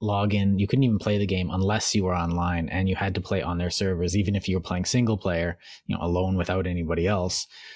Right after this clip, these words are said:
Um, but the problem was is that the servers weren't on, so nobody could play it. So that kinda backfired on them. But, like, you can do the same thing with a car. Like, if your car doesn't connect to the,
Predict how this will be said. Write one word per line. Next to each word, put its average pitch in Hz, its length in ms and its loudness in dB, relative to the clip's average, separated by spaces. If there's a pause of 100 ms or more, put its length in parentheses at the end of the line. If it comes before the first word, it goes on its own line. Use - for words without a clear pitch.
(140)
Um, 98 400 -2 (140)
but 123 180 2
the 107 60 -4
problem 127 260 2
was 110 220 2
is 101 120 2
that 98 300 0 (960)
the 110 140 0
servers 131 440 4
weren't 107 200 2
on, 101 160 0
so - 120 0
nobody 101 280 4
could 87 160 -6
play 120 300 2
it. 98 160 -6
So 87 340 0
that 78 140 -4
kinda 92 180 -2
backfired 90 580 -4
on 50 180 -4
them. - 240 -6 (480)
But, 120 280 0
like, 120 180 0
you 131 80 4
can 135 80 6
do 131 80 6
the 110 80 2
same 117 240 4
thing 113 160 2
with 95 120 2
a 73 40 -6
car. 107 480 0
Like, 80 400 -4
if 113 200 0
your 117 200 4
car 131 280 2
doesn't 110 240 2
connect 110 400 0
to 107 220 4
the, 101 400 2